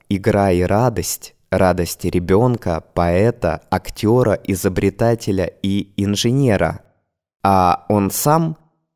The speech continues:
и игра, и игрок, и поприще для игры. Эти три обобщенных компонента игры бытия, определяющиеся его отношением к Сат-Читананде, вечному,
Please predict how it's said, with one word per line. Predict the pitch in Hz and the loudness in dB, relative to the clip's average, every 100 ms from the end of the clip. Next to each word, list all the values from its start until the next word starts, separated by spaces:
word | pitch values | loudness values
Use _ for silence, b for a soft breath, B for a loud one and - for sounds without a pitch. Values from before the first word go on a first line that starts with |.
| _ | _
и | 120 185 196 - | 0 2 -2 -2
игра, | 160 147 147 139 139 - _ - | 0 2 2 0 -4 -14 _ -2
и | 139 156 - - | -2 -2 -4 -2
игрок, | 123 123 117 117 - - _ - | 0 4 4 4 0 -16 _ -4
и | 113 107 - _ | 0 0 -4 _
поприще | - 175 160 98 - 95 | 0 2 2 0 0 0
для | 87 92 87 | 0 2 2
игры. | 90 107 101 80 - _ _ _ _ _ _ _ _ _ _ _ _ | 0 0 0 0 -8 _ _ _ _ _ _ _ _ _ _ _ _
Эти | 123 139 135 | 2 4 0
три | 135 131 | 2 4
обобщенных | 120 113 110 - 147 123 113 107 | 4 4 2 0 2 2 2 -2
компонента | - 104 107 110 117 110 98 101 | -2 0 0 2 2 0 0 0
игры | 98 95 104 | 0 0 -2
бытия, | 95 95 - 104 143 165 175 _ _ | 0 -4 -4 -2 0 0 -2 _ _
определяющиеся | 98 - 101 107 117 127 117 107 - 104 98 - - | -4 -2 0 2 4 4 4 2 -2 -2 -2 -4 -4
его | 98 98 104 98 | -4 -2 0 0
отношением | 92 98 98 - 107 101 92 87 87 | 0 -4 -4 -2 -2 0 -2 -4 -6
к | - | -10
Сат-Читананде, | - 113 101 - - 98 - 87 95 127 123 92 82 90 _ | -4 -2 -2 -4 -4 -4 -2 -2 0 0 -2 -2 -4 -6 _
вечному, | 92 87 95 120 - 101 90 85 | -10 0 0 2 -2 -2 -2 -4